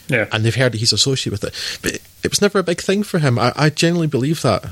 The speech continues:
Speaker 2: Um,
Speaker 1: Yeah.
Speaker 2: I certainly hope so, because at least that might excuse some of the shoddiness of this.
Speaker 1: Yes.
Speaker 2: That it's like, "Yeah, yeah, huh, yeah, I quite fancy that, but, uh, no, I'm too busy with my eight hundred Avatar sequels," um,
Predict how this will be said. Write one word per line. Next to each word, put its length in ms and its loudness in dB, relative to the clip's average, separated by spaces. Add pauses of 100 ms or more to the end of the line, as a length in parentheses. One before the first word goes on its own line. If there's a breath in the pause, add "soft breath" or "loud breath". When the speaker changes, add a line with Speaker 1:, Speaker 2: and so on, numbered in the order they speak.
(120)
Speaker 2:
Um, 180 2
Speaker 1:
Yeah. 200 2
Speaker 2:
I 40 -4
certainly 300 2
hope 220 2
so, 140 -2
because 420 0
at 100 -4
least 220 2
that 100 2
might 180 0
excuse 400 0
some 180 -2
of 100 -4
the 60 -2
shoddiness 600 0
of 80 -6
this. 340 0 (300 loud breath)
Speaker 1:
Yes. 360 0 (600 loud breath)
Speaker 2:
That 160 2
it's 120 0
like, 340 -4 (580 loud breath)
"Yeah, 500 0
yeah, 180 2 (280 loud breath)
huh, 440 0
yeah, 120 2
I 40 0
quite 200 0
fancy 260 2
that, 100 -4
but, 220 -6
uh, 420 0
no, 220 2
I'm 80 -6
too 160 2
busy 240 2
with 160 -2
my 140 -2
eight 160 2
hundred 300 0 (140)
Avatar 360 0
sequels," 540 0
um, 340 0